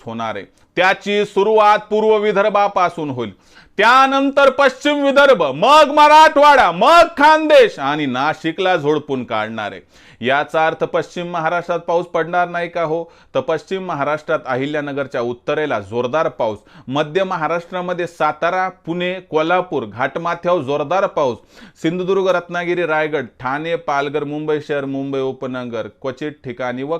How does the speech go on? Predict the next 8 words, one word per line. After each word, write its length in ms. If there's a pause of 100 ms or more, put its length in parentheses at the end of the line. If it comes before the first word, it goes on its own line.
(120)
काही 340
ठिकाणी 540 (220)
जोरदार 500
पाऊस. 300 (540)
इतर 380
जिल्ह्यांमध्ये 800 (120)
इतर 340
ठिकाणी 520